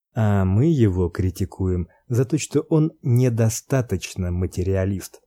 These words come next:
Махисты критикуют Канта справа, а мы слева.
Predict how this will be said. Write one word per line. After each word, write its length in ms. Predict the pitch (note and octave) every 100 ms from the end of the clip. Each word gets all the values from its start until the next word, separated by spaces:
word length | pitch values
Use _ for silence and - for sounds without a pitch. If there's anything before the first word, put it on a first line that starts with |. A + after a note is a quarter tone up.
| _ _ _ _ -
Махисты 500 | C#3 - F#3 - E3
критикуют 760 | - D3+ - D#3 - F3 D#3+ -
Канта 380 | E3+ D#3+ C#3 C#3+
справа, 560 | - D3+ F3+ D3 G2 A2+
а 140 | G#2
мы 320 | G2+ C3+ A#2
слева. 640 | - - F#2+ C3 B2 F#2